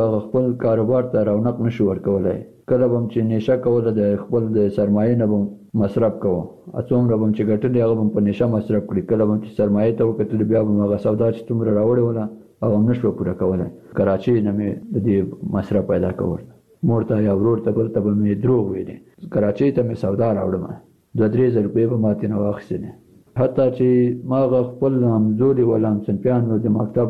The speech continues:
د وخت، د متعلمینو بل د محصلۍ وخت چې هغه ملګري، نو هغه ما نه بالکل د یاده ووتل. ځکه په دې چې اوس مونږ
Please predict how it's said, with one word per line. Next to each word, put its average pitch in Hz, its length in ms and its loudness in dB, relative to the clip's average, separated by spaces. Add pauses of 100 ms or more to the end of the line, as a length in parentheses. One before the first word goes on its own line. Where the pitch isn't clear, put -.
د - 20 2 (120)
وخت، 107 200 -2
د 117 140 0 (160)
متعلمینو 113 640 0
بل 113 160 2
د 113 140 0
محصلۍ 117 420 2 (100)
وخت 110 200 -4
چې - 60 -4 (100)
هغه 110 140 0 (140)
ملګري، 107 360 2 (640)
نو 110 60 2 (140)
هغه 135 240 2
ما 156 220 2
نه 147 60 2 (340)
بالکل 151 340 0
د - 20 -4 (100)
یاده 123 220 2
ووتل. - 380 -4 (360)
ځکه 127 180 2 (100)
په 127 120 0
دې 147 160 4
چې - 80 0 (100)
اوس 120 220 0
مونږ 139 120 2